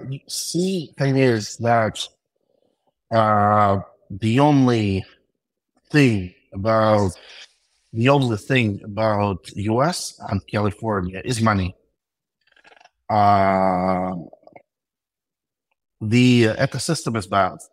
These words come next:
is outdated. The infrastructure is bad.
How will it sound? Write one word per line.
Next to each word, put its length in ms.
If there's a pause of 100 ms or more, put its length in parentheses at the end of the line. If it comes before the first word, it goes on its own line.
(260)
is 180
outdated. 600
The 80
infrastructure 800
is 120
bad. 360